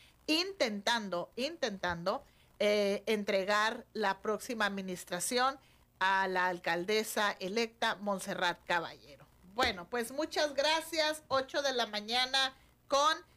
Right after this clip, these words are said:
cincuenta y cuatro minutos. Voy a despedir la transmisión, no sin antes agradecerles, por supuesto, por haber estado acompañándome desde las siete treinta de la mañana. Me ligo con otra hora más de programa. Gracias a mis compañeros de la producción,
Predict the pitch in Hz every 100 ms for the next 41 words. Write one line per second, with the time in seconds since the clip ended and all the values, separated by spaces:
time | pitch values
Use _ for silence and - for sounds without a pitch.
0 | _ - - 320 311 285 277 262 240 226
1 | 233 262 262 262 240 233 294 277 - 294
2 | 254 247 240 226 214 - 208 226 226 214
3 | 220 214 226 226 277 262 269 247 - 226
4 | 226 226 240 240 208 190 185 220 226 247
5 | 226 208 196 202 254 269 285 294 - -
6 | _ _ - 214 208 214 226 233 220 226
7 | 202 202 190 202 208 214 208 190 190 185
8 | 185 - 254 247 233 226 226 220 220 196
9 | 185 175 190 226 240 233 208 185 208 220
10 | 208 190 185 196 196 196 190 196 190 196
11 | 196 185 208 233 240 240 214 202 226 226
12 | 208 208 202 185 190 196 220 220 185 202
13 | 190 185 247 262